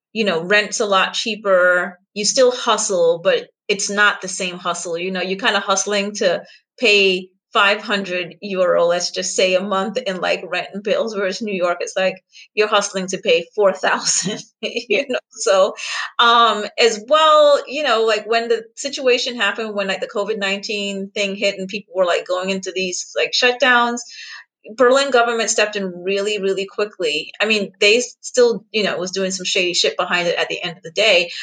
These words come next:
Speaker 1: but they stepped in really quickly to support, l-, like, sex workers as well as other freelance artists. Whereas the States just was like, "You know, we don't give a fuck about you." They, I mean, they're putting it on the application, like, if you've worked in the adult, um,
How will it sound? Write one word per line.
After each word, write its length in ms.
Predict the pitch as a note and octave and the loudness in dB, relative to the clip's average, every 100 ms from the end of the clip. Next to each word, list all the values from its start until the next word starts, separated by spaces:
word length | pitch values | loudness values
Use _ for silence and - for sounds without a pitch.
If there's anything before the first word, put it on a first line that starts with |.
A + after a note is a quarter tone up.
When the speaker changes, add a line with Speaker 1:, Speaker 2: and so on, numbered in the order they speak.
| - G#3 | -8 0
Speaker 1:
but 80 | |
they 80 | A3+ | 2
stepped 320 | A#3 D4+ E4 | 4 2 2
in 100 | E4 A3+ | -2 0
really 300 | G#3+ A#3+ A#3 - | 2 4 2 -2
quickly 380 | - A#3 G#3 G3+ G3 | 2 2 2 0 0
to 100 | G3 | 0
support, 720 | F#3+ - _ G#3+ G3 F#3+ - - | -4 -8 _ 0 2 2 0 -12
l-, 240 | F#3 F#3 - _ - | -10 -10 -10 _ -4
like, 160 | F#3 | -2
sex 320 | - C4+ B3+ B3+ | 0 -2 0 2
workers 560 | A#3 A3+ G#3+ G#3 G#3 - | 2 4 2 2 0 0
as 180 | G3 G3+ | 0 2
well 180 | F#3 F#3 F3+ | 2 2 0
as 120 | F3+ - | -2 -2
other 140 | F#3+ | -2
freelance 540 | - C4 C4 A#3+ A3+ | -4 -4 -2 -2 -2
artists. 480 | - G3+ G3 G3 - - - - | 0 2 4 0 -2 -14 -20 0
Whereas 340 | A3 B3 B3+ | 4 6 6
the 80 | A#3+ | 2
States 480 | - - B3 C4 - | -2 2 2 2 -4
just 180 | D4 C#4+ | -6 -6
was 160 | C#4 | -6
like, 220 | C4+ C4 C4+ | -2 0 0
"You 80 | |
know, 160 | D#4 C#4+ | -2 -2
we 80 | D#4+ | -2
don't 180 | E4 F4+ | -6 -6
give 140 | E4+ | -8
a 40 | |
fuck 240 | F#4 D4 - | -4 -2 0
about 300 | - F3 - | 0 0 0
you." 140 | F#3+ | -2
They, 80 | F#3+ | 0
I 40 | |
mean, 120 | G3+ G#3+ | 0 -2
they're 180 | G#3+ | -2
putting 240 | A3 C#4+ C#4 | 0 0 2
it 160 | B3 - | 0 0
on 140 | G#3 | 2
the 120 | G#3+ | 2
application, 580 | F#3+ G3 - F#3 A3 G#3+ | 2 2 0 0 0 -2
like, 160 | F3 F#3+ | -4 -6
if 100 | G#3 | -10
you've 160 | F#3 | -8
worked 240 | E3+ G3 G3 | -2 -2 -2
in 120 | F3 | -4
the 80 | F3 | -6
adult, 420 | E3 E3+ E3+ - - - - - | -2 -2 -2 -4 -16 -18 -8 0
um, 160 | F3+ | 0